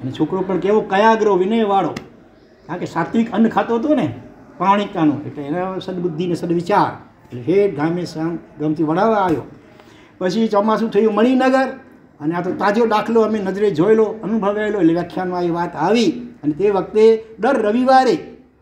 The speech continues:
આવા, આવા વિશિષ્ટ વ્યક્તિઓ કે જે જન્મથી જૈન ન હોય, છતાં જૈન ધર્મ વિશિષ્ટ પાડતા હોય, એનો બહુમાન કરવામાં આવે. સંઘ લેટર પેડ ઉપર કાગળ મોકલાવે, આમંત્રણ પત્ર,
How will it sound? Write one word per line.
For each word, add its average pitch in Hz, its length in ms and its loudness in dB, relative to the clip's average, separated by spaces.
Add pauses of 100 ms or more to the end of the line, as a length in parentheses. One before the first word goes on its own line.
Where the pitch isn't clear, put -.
(500)
આવા, 220 140 0
આવા 240 480 6
વિશિષ્ટ 220 360 -4
વ્યક્તિઓ 220 380 -4
કે 226 100 -6
જે 214 100 -2
જન્મથી 220 440 0
જૈન 185 260 2
ન 220 160 2
હોય, 226 280 6 (420)
છતાં 233 240 -6
જૈન 220 240 -2
ધર્મ 220 280 -2
વિશિષ્ટ 220 440 -6
પાડતા 196 360 -2
હોય, 247 280 2 (340)
એનો 196 460 -4 (100)
બહુમાન 220 380 4
કરવામાં 180 420 0
આવે. 151 100 0
સંઘ 202 260 -4 (480)
લેટર 202 240 -4
પેડ 196 240 2
ઉપર 190 240 -2
કાગળ 185 340 -2
મોકલાવે, 208 400 0
આમંત્રણ 196 420 -2
પત્ર, 202 300 -2